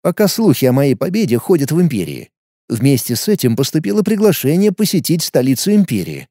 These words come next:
от которого я смог отказаться, сославшись на невозможность покинуть баронство, пока там продолжается открытие стихийных порталов, и в окрестностях бродят адские гончие. Конечно, это было лишь поводом. На самом деле порталы во всех трех баронствах не открывались,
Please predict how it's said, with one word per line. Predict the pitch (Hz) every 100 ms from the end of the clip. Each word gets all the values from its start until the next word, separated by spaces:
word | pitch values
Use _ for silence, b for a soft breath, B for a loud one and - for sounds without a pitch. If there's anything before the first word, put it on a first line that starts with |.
| _
от | 165
которого | - 190 180 160
я | 131 120 160
смог | - 196 208
отказаться, | 196 208 107 73 - 69 -
сославшись | - 226 185 143 - 143
на | 156 127
невозможность | 135 156 151 127 139 123 131
покинуть | - 123 139 127
баронство, | 98 123 208 175 113 98 _ _
пока | 175 - 208
там | 151 196 175
продолжается | - 160 156 160 170 147 - 156
открытие | - 185 151 151
стихийных | - 170 - 139 143
порталов, | - 196 95 67 64 - _ _
и | 120
в | 120
окрестностях | 107 123 196 160 131 - 127
бродят | 156 226 180 175
адские | 175 - 156
гончие. | 143 104 90 71 55 - _ _ _ _
Конечно, | 113 117 117 175 151 165
это | 165 165
было | 165
лишь | 165 160 -
поводом. | - 175 135 98 71 64 -
На | 131
самом | 139 135 127
деле | 117 160 131
порталы | 95 165 143 - 160 127
во | 131
всех | - 151
трех | - 160 110
баронствах | 120 180 165 165 147
не | 165
открывались, | 165 - 202 170 73 67 -